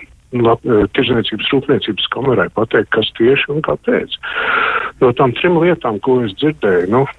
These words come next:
pirmā, ka reizi mēnesī tas ir jādara. Nu, tur darba grupas ietvaros mēs runāsim, jo tur ir arī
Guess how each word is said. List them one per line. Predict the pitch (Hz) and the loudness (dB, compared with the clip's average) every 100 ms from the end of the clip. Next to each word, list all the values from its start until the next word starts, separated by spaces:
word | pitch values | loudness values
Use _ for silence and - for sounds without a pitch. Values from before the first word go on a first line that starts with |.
| _ | _
pirmā, | 151 165 156 123 123 147 - - | -2 2 2 2 2 0 -6 -6
ka | - 120 107 - | -2 0 0 0
reizi | 127 139 101 | 2 2 0
mēnesī | 101 143 151 - 117 | 2 2 2 -2 -4
tas | 110 - | -4 -6
ir | 110 | -2
jādara. | 110 120 98 - | 0 0 0 -4
Nu, | 95 113 | -2 -2
tur | - 143 147 | 0 0 -2
darba | 135 117 127 | 0 0 2
grupas | 107 135 - - | 0 0 -2 -4
ietvaros | 110 127 110 90 101 139 - - - - - | -2 -2 -2 0 2 2 0 -10 -12 -14 -2
mēs | 113 113 | 0 2
runāsim, | 170 180 95 82 - | 2 2 2 -2 -4
jo | 101 107 104 92 - - - | 0 4 4 2 -2 -12 -16
tur | - 123 120 | -2 2 2
ir | 107 | 2
arī | 107 107 | 2 4